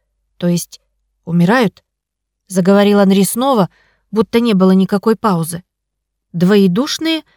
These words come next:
становятся однодушными и могут жить дальше, будто ничего не было.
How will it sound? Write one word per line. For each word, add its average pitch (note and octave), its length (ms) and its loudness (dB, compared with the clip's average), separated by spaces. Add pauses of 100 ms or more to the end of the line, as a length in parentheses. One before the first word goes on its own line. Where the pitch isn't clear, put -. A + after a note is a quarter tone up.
(180)
становятся G3+ 680 -4
однодушными G3 840 -4 (720)
и F3+ 80 -2
могут C4+ 320 2
жить A#3+ 240 -2
дальше, C4+ 380 -2
будто G3+ 480 -4 (320)
ничего F#3+ 380 0
не A#3 180 -4
было. F3 280 -6